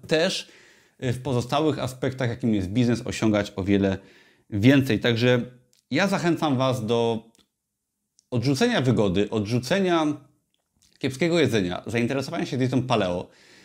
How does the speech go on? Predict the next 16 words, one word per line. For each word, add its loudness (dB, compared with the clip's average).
y, 0
zadbania 0
o -2
swoje 0
otoczenie, -4
tak? -4
Może 0
o -2
czyste -2
powietrze, 0
z-, -10
y, -2
kupienia -4
sobie -2
oczyszczacza -6
powietrza -2